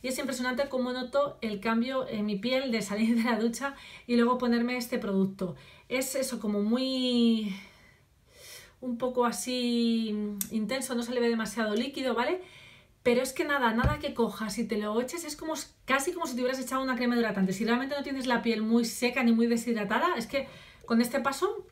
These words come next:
hasta puedes tener ya tu hidratación hecha, porque es impresionante cómo notas, eh, la hidratación en tu piel.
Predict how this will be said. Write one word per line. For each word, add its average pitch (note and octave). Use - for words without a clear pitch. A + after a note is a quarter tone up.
hasta G3
puedes B3
tener A#3
ya G#3
tu A#3+
hidratación A3
hecha, E4
porque G#3
es -
impresionante A#3
cómo A#3
notas, C4+
eh, G3+
la F#3+
hidratación F#3+
en A3
tu F#3
piel. F3